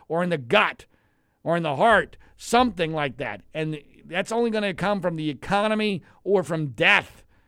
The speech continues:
in some sort of way. So those, those circumstances could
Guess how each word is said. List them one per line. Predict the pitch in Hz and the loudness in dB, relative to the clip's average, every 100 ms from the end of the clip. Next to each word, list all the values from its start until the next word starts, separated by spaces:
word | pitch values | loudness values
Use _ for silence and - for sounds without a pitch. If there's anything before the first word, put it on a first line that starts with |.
| - | -10
in | 165 | -8
some | 151 196 190 | -4 -2 -2
sort | 160 185 165 | -2 -2 0
of | |
way. | 156 170 101 71 _ _ _ | 0 -2 -4 -12 _ _ _
So | - 185 165 | -2 0 0
those, | 170 277 392 247 _ | 4 6 6 2 _
those | 180 262 311 | 0 0 2
circumstances | 277 240 208 147 170 160 147 180 - _ _ _ | 2 2 2 -4 -4 -4 -4 -8 -10 _ _ _
could | - 311 349 262 190 170 | -6 2 6 6 4 -6